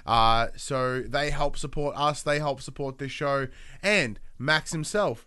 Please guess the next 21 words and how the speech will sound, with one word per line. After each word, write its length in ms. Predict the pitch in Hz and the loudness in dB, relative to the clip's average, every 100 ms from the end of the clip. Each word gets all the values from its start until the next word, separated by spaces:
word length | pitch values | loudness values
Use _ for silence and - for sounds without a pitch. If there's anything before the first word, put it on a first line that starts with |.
| - | -10
has 160 | 139 135 | -8 -6
even 180 | 131 131 | -6 -6
started 460 | - 131 127 120 - | 0 0 0 -4 -4
a 80 | |
weight 280 | 123 127 123 | 0 0 0
loss 260 | 123 120 - | -2 -4 -8
journey, 720 | 117 110 127 123 123 123 120 - - | -14 -10 -6 -4 -4 -6 -8 -10 -2
uh, 220 | 113 110 | 0 0
throughout 560 | - 139 135 131 131 | -4 -4 0 0 -2
this 280 | 139 127 - | -6 -6 -6
year 280 | 127 127 120 - - | -6 -2 2 4 4
where 120 | 123 | 4
he's 180 | 131 123 | 0 -2
lost 200 | 123 123 | -4 -6
the 80 | 131 | -6
better 200 | 123 120 | -6 -6
part 280 | 120 123 123 | -4 -2 -4
of 80 | 120 | -4
fifteen 800 | 156 135 - - 139 135 135 | -6 -6 -10 -8 -4 -4 -4
kilos. 600 | 131 - 139 135 131 127 - - - - | -6 -4 -2 0 -2 -2 -6 -12 -14 -4
Max, 600 | 135 175 156 - - - | 4 6 6 2 -6 -8